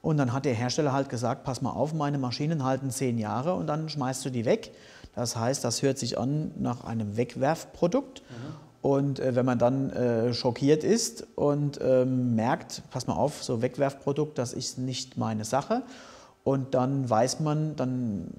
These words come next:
Speaker 1: bin ich hier jetzt am falschen Stand. Und dann muss ich mal einen Stand weitergehen und fragen. Und selbstverständlich gibt es Wärmepumpenhersteller, wo jetzt keine Wegwerfprodukte bauen und wo ihre Maschinen so bauen, dass sie A, zwanzig Jahre halten,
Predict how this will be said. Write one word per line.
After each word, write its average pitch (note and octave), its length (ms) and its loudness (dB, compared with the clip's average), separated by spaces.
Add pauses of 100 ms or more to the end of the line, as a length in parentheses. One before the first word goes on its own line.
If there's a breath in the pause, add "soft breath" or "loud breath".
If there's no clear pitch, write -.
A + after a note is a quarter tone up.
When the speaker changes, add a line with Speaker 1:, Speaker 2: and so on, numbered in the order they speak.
(140)
Speaker 1:
bin B2 100 -2
ich A#2 140 0
hier A#2+ 320 2
jetzt A2+ 240 -2
am G#2+ 100 -4
falschen C#3+ 400 2
Stand. G#3+ 480 2 (580 loud breath)
Und C#3+ 340 2
dann C3 120 2
muss C3+ 140 -2
ich - 80 -6
mal C#3 60 0
einen A#2+ 80 -2
Stand A#2+ 200 -2
weitergehen D#3 480 2
und A#2 140 -4
fragen. D3+ 640 2 (200 loud breath)
Und C#3 100 -2
selbstverständlich C#3+ 1000 0
gibt E3+ 240 -2
es D3+ 280 -2
Wärmepumpenhersteller, C3+ 1120 0
wo B2+ 80 -2
jetzt A2+ 300 -6
keine D3+ 360 0
Wegwerfprodukte E3+ 840 -2
bauen F3+ 540 2 (400 loud breath)
und C3+ 200 -2
wo C#3+ 160 2
ihre C3 240 2
Maschinen B2 540 0
so C3+ 240 2
bauen, C#3 380 2
dass C3 160 0
sie A2+ 180 -2
A, G#2+ 160 0
zwanzig B2 380 -2
Jahre D3 240 0
halten, D#3 420 0